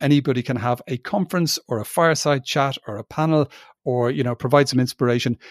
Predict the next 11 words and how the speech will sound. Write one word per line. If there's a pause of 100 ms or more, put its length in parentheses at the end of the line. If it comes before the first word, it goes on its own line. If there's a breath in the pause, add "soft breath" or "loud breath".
(180 loud breath)
in
real
time.
I
think
it's (200)
absolutely
wonderful. (420 loud breath)
Um,
the (680)
w-,